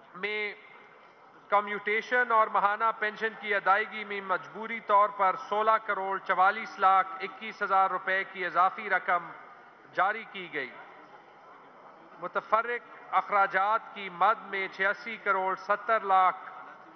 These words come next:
तिहत्तर हजार पाँच सौ अस्सी रुपए की इजाफी रकम जारी की गई। जनाब स्पीकर, मैंने जो तफसीलात पेश की, उनकी रोशनी में मीज़ानिया में मुख्तस शुदा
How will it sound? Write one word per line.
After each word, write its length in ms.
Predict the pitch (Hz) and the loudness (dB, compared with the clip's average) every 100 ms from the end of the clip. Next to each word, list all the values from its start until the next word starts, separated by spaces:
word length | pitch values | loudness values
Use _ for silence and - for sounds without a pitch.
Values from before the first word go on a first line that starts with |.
| - - | -20 -8
तिहत्तर 460 | 180 208 - 226 208 | -4 -4 -2 -2 0
हजार 500 | 185 185 185 180 - | 4 6 6 4 2
पाँच 300 | 196 208 214 | 4 4 2
सौ 360 | - 208 196 202 | 0 2 2 2
अस्सी 340 | 208 - 233 220 | -4 -4 -8 -6
रुपए 360 | 196 196 196 | -2 0 -2
की 240 | - 190 180 | -4 -6 -2
इजाफी 420 | 175 185 220 208 | 2 2 0 -2
रकम 380 | 190 202 190 170 | 0 0 -2 2
जारी 320 | 175 196 208 | 2 2 -2
की 240 | 202 190 | -10 -10
गई। 180 | 156 139 - - - - - - - - 185 | -8 -10 -12 -20 -20 -20 -20 -20 -20 -6 0
जनाब 200 | 214 220 | 2 0
स्पीकर, 520 | - 220 220 240 208 170 - - - - - - - | -6 -8 -2 -2 -2 -8 -18 -20 -20 -20 -20 -20 -10
मैंने 240 | 170 214 233 | -4 -4 -2
जो 200 | 214 214 | -2 -2
तफसीलात 720 | 214 202 208 190 202 220 - 208 | -2 -2 -2 2 2 2 -4 -4
पेश 300 | 220 220 - | -2 -4 -8
की, 380 | 226 214 202 - - - - 190 | -10 -10 -12 -16 -20 -20 -12 -8
उनकी 320 | 208 226 202 | -8 -8 0
रोशनी 480 | 196 214 - 247 233 | 4 2 0 -12 -6
में 220 | 208 202 | -4 -4
मीज़ानिया 760 | 190 175 190 214 226 226 220 - - - - - - - - - - - | -6 0 2 2 2 2 0 -4 -18 -20 -20 -20 -20 -20 -20 -20 -20 -8
में 440 | 185 196 175 - 185 | -4 -4 -8 -12 -8
मुख्तस 680 | 208 - 240 214 - - - - - - - | -6 0 0 0 -8 -18 -20 -20 -20 -16 -2
शुदा 420 | 220 220 214 202 | 2 4 2 0